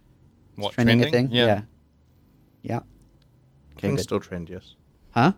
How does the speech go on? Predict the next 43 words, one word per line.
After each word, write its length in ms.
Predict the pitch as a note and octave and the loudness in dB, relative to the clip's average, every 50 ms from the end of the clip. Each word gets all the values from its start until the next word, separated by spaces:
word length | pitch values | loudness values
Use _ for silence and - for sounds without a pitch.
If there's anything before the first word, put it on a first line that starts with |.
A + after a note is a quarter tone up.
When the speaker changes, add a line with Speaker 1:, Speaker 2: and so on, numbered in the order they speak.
| _ | _
Speaker 3:
Things 220 | - D#3+ D#3 C#3 A#2+ | 0 2 2 2 0
do 180 | - A#2 G2+ | -2 -4 -4
still 200 | G2 - - F2 - | -4 -6 -12 -16 -12
trend. 200 | - - A2+ - | -4 -4 -4 -2
Speaker 1:
Okay, 140 | - F#2+ F#2+ | -2 -6 -6
good. 200 | G2+ G2 E2+ - - - - - - - - - - - - - _ _ _ - | -6 -8 -10 -10 -12 -16 -18 -16 -14 -14 -16 -16 -18 -20 -20 -20 _ _ _ 0
Um, 340 | G#2 G#2 G2+ G2+ G2 G2 F#2+ - _ _ _ _ _ _ _ _ | 2 4 4 4 2 -2 -8 -14 _ _ _ _ _ _ _ _
sometimes 540 | - - D#3 E3+ F3 D3 B2+ A#2 A2+ - - - - | -2 0 2 4 4 4 4 2 0 -2 -6 -2 2
I 140 | G#2+ A2+ A#2 | 4 6 6
only 200 | A#2 A#2 A#2+ A#2 | 6 4 2 0
find 260 | - - A2 G2+ G2+ | 0 0 0 4 6
out 260 | G2+ F#2+ F#2 - - _ _ _ _ _ _ - | 6 6 6 4 0 _ _ _ _ _ _ -8
about 300 | G#2+ G#2 G2 F2 - - | 0 2 2 2 0 -2
things 240 | G2 G2 F#2+ F#2 - | -6 -6 -6 -6 -6
that 80 | F#2 | -6
have 100 | F#2+ F#2+ | -4 0
happened 300 | G2+ F2+ F2+ - F#2+ F#2+ | 0 0 0 0 -4 -6
in 80 | F#2 F2+ | -8 -8
the 60 | F2 | -8
news 280 | F2+ F#2 F2+ F2 E2 - | -8 -8 -8 -8 -10 -12
because 300 | - E2+ - - F2+ F2 | -16 -14 -10 -10 -8 -8
of 160 | F2 - - | -10 -12 -16
trending 460 | - - - F2+ E2+ - F2+ F2+ F2+ - - | -12 -8 -8 -8 -8 -8 -12 -14 -14 -10 -8
Wikipedia 480 | A2 G#2 G2+ F#2 - G#2 G#2 G#2+ A2+ G#2+ | -8 -8 -8 -6 -4 -4 0 2 4 6
articles. 560 | G2+ A2+ B2 B2+ - C3+ C3+ - - - - _ _ _ _ _ _ _ _ _ _ _ _ _ _ _ _ _ _ _ _ _ _ _ _ _ | 6 6 4 4 0 -2 -2 -2 -6 -14 -20 _ _ _ _ _ _ _ _ _ _ _ _ _ _ _ _ _ _ _ _ _ _ _ _ _
That's 140 | - A2+ - | -16 -12 -8
how 120 | - - F2 | -6 -4 -4
I 60 | G2 | -4
get 120 | - - | -6 -8
most 200 | C#2+ F#2 - - | -10 -12 -14 -14
of 60 | - | -14
my 80 | C#2+ D2+ | -14 -14
news, 280 | D2 C#2+ F2 - - - | -12 -12 -12 -12 -12 -10
is 140 | F2 - | -12 -12
through 180 | - - F#2+ G2 | -8 -4 -4 -4
the 80 | F#2 - | -4 -6
trending 360 | - - F2 F2+ D2+ C#2+ C#2+ | -8 -8 -8 -8 -8 -10 -12
Wikipedia 460 | E2 - - - - F#2+ - A1 A1 | -12 -14 -12 -12 -12 -12 -10 -10 -10
articles. 420 | A#1 - A#2 - A2 D3+ D#3 - | -10 -10 -12 -10 -8 -6 -6 -8
Speaker 2:
<laughs> 140 | - C3+ - | -8 -12 -12
Wikipedia. 460 | - - - - - - - - D#3 | -12 -12 -12 -16 -20 -18 -8 -6 0
Speaker 1:
Through 160 | D3 G#3 F3 - | 2 2 2 2
Wikipedia. 640 | - - - F3 C#3 E3 E3 E3 D3+ C3 A2 G#2+ | 0 -2 -4 -4 0 2 4 6 8 8 6 4